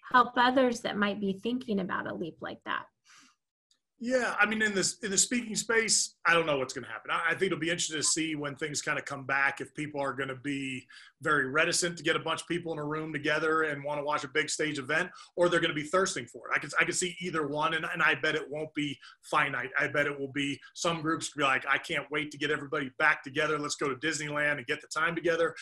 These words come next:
Speaker 2: And then there'll probably be some groups that are a little more circumspect and take their time to wanna book those. So we'll see. I, I think it's gonna be a little bit of a split with that. Um,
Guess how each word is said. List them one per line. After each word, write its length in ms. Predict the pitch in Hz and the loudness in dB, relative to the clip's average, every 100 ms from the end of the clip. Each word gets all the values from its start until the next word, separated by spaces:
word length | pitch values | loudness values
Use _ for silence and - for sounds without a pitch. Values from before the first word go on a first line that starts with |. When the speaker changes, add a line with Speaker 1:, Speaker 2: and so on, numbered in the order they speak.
| - - | -14 -4
Speaker 2:
And 80 | 175 | 0
then 100 | 170 | 2
there'll 160 | 160 | 2
probably 260 | 156 156 147 | 4 4 4
be 100 | 143 | 0
some 260 | - 139 139 | 0 -2 -2
groups 240 | 139 - | -4 -2
that 120 | 139 131 | -2 0
are 60 | |
a 60 | 127 | -2
little 200 | 131 127 | -4 -4
more 180 | 131 127 | -2 -2
circumspect 640 | 147 135 123 - 139 135 | -2 -6 -10 -4 -4 -4
and 80 | 123 | -4
take 200 | 147 131 | -4 -4
their 80 | 123 | -4
time 300 | 143 127 127 | -2 -2 -2
to 100 | 120 - - - | -6 -10 -18 -6
wanna 160 | 151 131 | -4 -4
book 140 | 135 - | -6 -8
those. 220 | 127 - | -8 -4
So 60 | 175 | 4
we'll 100 | 196 | 6
see. 220 | - 143 | 6 2
I, 140 | 135 170 170 | 2 2 2
I 60 | |
think 180 | 170 165 | 2 0
it's 120 | 196 | -2
gonna 160 | - 139 | -4 -4
be 100 | 139 | -4
a 60 | 139 | -4
little 220 | 135 131 | -6 -6
bit 140 | 131 | -6
of 80 | 127 120 | -6 -8
a 80 | 120 | -4
split 420 | - - 170 156 - | -4 -2 -2 -4 -6
with 160 | 143 117 | -12 -6
that. 260 | 139 139 120 - - - - - | 0 0 -2 -8 -18 -18 -10 2
Um, 500 | 175 170 170 170 | 4 6 4 -2